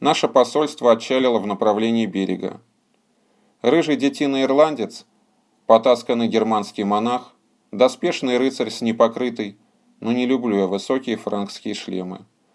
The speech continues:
в знак мирных намерений брюнетистой головой, красавчик-бал-, блондин Хальфдан Рагнарсон со щитом, развёрнутым белой изнанкой наружу,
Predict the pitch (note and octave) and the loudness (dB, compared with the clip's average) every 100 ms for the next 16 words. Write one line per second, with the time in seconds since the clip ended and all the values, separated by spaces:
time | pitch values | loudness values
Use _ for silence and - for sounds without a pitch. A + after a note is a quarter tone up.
0 | _ _ A2 B2 A#2 C3+ A#2 G#2+ A2+ A#2 | _ _ -2 0 0 0 0 -2 -2 0
1 | A2+ G2+ G2 G2 - - G#2 A2+ A2 G2 | 0 0 -2 -4 -6 -8 -2 0 0 -4
2 | G2+ - G2 G2 G#2+ A#2 D3 C#3 C#3 _ | -8 -8 -4 0 2 2 0 -4 -10 _
3 | _ _ _ - B2+ B2+ D#3 - A#2 G2+ | _ _ _ -2 0 2 2 0 -4 0
4 | A2+ A2+ G#2+ G#2+ A2+ A#2 A2+ G#2+ F#2+ A2 | 4 4 2 0 4 4 2 -4 -2 0
5 | G#2+ G2 G#2+ G2 C3+ C#3 C3 A#2 B2 A#2 | 0 0 0 2 2 2 -2 -6 -6 -6
6 | A#2+ A2+ A#2 A#2 A2+ A2 - _ _ - | -6 -6 -6 -2 -2 -2 -10 _ _ 0
7 | A#2 A#2 A#2 A#2 A2 G#2 G#2 G2 A#2 A2 | 2 2 2 0 0 -4 -4 0 2 2
8 | G2 A2+ G#2 A2+ G#2 G#2+ G#2+ F#2 F#2+ | -2 -4 -4 -4 -2 0 0 -4 -8